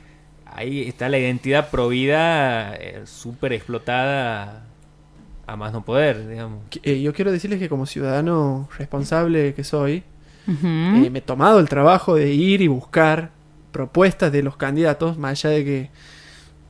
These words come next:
Speaker 2: bueno, uno tenía casi decidida, ¿no? Eh, su, su postura, pero, em, me he tomado el trabajo de ir a buscar alternativas de los distintos candidatos y vaya sorpresa ir a ver las propuestas de Gómez Centurión.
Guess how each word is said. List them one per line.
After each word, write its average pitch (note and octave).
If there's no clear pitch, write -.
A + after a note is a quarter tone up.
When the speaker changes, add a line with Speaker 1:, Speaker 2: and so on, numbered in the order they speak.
Speaker 2:
bueno, C#3+
uno C#3
tenía C#3+
casi -
decidida, D3
¿no? F3+
Eh, C#3
su, D3+
su -
postura, E3
pero, D3
em, C3+
me C#3
he C3+
tomado C#3+
el G3
trabajo C#3+
de C3+
ir D3+
a -
buscar D3
alternativas C#3
de D3
los C3+
distintos D3
candidatos D3+
y C3+
vaya C#3+
sorpresa D#3
ir C#3+
a C#3+
ver C#3
las D3+
propuestas C#3+
de C#3
Gómez D3
Centurión. D3